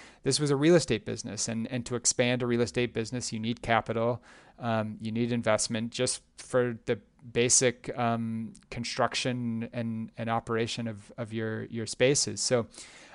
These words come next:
um, Adam was in kind of, uh, elite circles, or at least on the fringes of that in New York. His, his wife, um, uh, Rebecca Paltrow was, was Gwyneth Paltrow's cousin.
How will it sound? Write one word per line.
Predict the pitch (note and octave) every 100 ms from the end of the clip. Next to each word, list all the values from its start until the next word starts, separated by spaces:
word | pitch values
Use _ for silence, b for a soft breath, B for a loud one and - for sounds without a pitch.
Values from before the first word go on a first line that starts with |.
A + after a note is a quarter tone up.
| B
um, | D3 B2+ B2+ -
Adam | D3+ E3+
was | D#3+ D3+
in | E3
kind | D3+ C#3 D3+
of, | D3 C3+ D3
uh, | C3 C#3+ C3
elite | D3 C3+ D#3 D#3 -
circles, | - - - D#3 D#3 D#3+ D3+ C3+
or | C3
at |
least | D3 C#3+ D3
on | C3+
the |
fringes | - - D3 B2+ C3+ C3+
of | A#2+
that | C3+ C3
in | B2+
New | B2+
York. | B2+ C3 B2+
His, | - B2+ A#2 - -
his | A#2 A2
wife, | A2+ A#2 A#2+ - -
um, | A#2+ A#2 A2+ A2 - B B B B -
uh, | A2+ A#2 A#2+
Rebecca | A2 A#2+ A#2+
Paltrow | - A#2 A2+ - A#2 A2+
was, | A2+ G#2+ -
was | A#2
Gwyneth | - - A2+ A2
Paltrow's | - A2+ A2+ -
cousin. | - - B2 B2 A#2